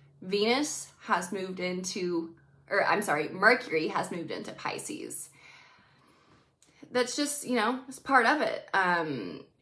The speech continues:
Mercury will be here until April third. So we're gonna have to get a little bit comfortable with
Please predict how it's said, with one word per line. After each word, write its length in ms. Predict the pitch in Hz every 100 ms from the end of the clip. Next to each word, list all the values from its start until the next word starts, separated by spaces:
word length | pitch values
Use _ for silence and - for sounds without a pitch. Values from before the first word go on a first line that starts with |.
| -
Mercury 640 | 214 220 247 254 247 240
will 400 | 208 208 214 202
be 200 | - 156
here 380 | - 247 285 302
until 520 | - 208 220 196 190
April 520 | - 175 185 165 175 -
third. 480 | 160 98 - - -
So 220 | 220 196
we're 120 | 208
gonna 220 | 208 240
have 180 | 269 262
to 80 | 269
get 100 | 233
a 60 | 220
little 180 | 214 208
bit 220 | 175 -
comfortable 840 | - 180 208 208 220 214 202 -
with 160 | 180